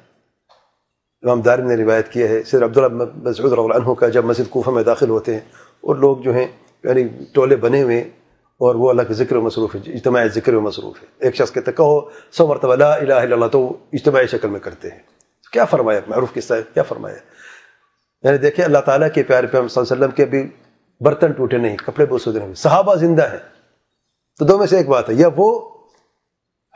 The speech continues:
حق پہ تھے، خیر پہ تھے، یا تم لوگ خیر پہ ہو۔ دونوں، دونوں کا راستہ الگ الگ ہے۔ یعنی صحابی ان کو کہہ رہا ہے، یعنی میں یہ عمل نہیں کر جو تم کر رہے ہو، اگرچہ مسجد میں بیٹھے ہیں، اللہ کے ذکر میں مصروف ہیں،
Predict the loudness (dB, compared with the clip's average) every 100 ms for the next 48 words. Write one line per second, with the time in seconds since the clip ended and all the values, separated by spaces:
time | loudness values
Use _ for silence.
0 | -2 0 0 0 2 4 2 2 0 0
1 | -2 -4 _ _ _ _ _ _ 0 0
2 | 2 2 2 0 -2 -4 -12 -16 _ _
3 | _ _ _ _ _ _ _ _ 0 2
4 | 2 -2 -8 -20 _ _ _ _ _ _
5 | 0 2 2 2 2 2 2 2 2 2
6 | 2 2 2 2 0 0 0 2 2 0
7 | -2 -6 -12 _ _ _ _ 0 2 4
8 | 4 4 2 2 2 2 0 0 0 0
9 | 0 0 -2 -4 -10 -4 2 2 2 2
10 | 0 0 0 2 0 -2 -6 -12 _ _
11 | _ _ _ _ _ _ 2 2 0 -2
12 | -2 0 0 0 0 -2 -4